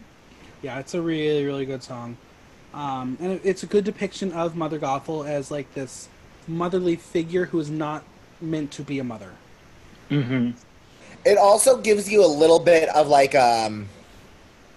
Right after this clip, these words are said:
Speaker 3: what, what are her true intentions? Like, does she, like, you know, it's a play on, does Mother actually know best? 'Cause, like,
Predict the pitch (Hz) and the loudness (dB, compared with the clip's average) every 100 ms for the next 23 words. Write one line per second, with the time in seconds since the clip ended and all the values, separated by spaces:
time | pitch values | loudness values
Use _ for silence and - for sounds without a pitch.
0 | - - - - - - - - - - | -20 -20 -20 -20 -20 -20 -20 -20 -20 -20
1 | _ - - - - - - - - - | _ -20 -20 -20 -20 -20 -20 -20 -20 -20
2 | - - - - - - 131 123 135 135 | -20 -20 -20 -20 -20 -20 -18 -14 -14 2
3 | 160 170 143 143 180 185 180 165 147 147 | 4 4 2 0 4 6 6 4 2 -2
4 | - 175 170 151 131 139 117 127 117 110 | -2 -2 0 0 -4 -6 -6 -8 -10 -4
5 | 127 120 - - - - 156 156 160 147 | -2 -2 -6 -20 -20 -2 -2 0 -4 -6
6 | - 143 120 - - - - - - - | -2 -2 -2 -6 -20 -20 -20 -20 -20 -10
7 | 151 160 156 - - - 175 165 156 147 | -2 0 0 -2 -6 0 4 4 4 2
8 | 139 127 107 147 139 147 170 175 175 185 | -2 -6 -4 0 2 0 -2 -2 2 2
9 | 170 180 208 190 190 196 208 208 - - | 2 0 -4 -2 -2 0 2 2 -2 -6
10 | 180 180 170 | 0 2 0